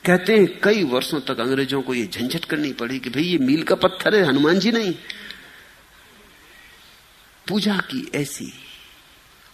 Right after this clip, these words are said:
अंधी वृत्ति। सांडिल्य ने कुछ कहा है, उसे पकड़ोगे तो पत्थर हो जाएगा, उसे समझोगे तो मुक्ति।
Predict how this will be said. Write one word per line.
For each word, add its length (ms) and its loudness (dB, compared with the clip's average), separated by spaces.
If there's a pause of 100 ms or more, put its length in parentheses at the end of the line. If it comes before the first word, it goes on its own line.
अंधी 360 -2
वृत्ति। 540 -8 (1900)
सांडिल्य 560 0
ने 160 0
कुछ 260 -4
कहा 320 -6
है, 400 -12 (2250)
उसे 200 0
पकड़ोगे 580 6
तो 100 4
पत्थर 340 2
हो 140 6
जाएगा, 500 -4 (560)
उसे 240 4
समझोगे 680 6 (680)
तो 80 0
मुक्ति। 380 -2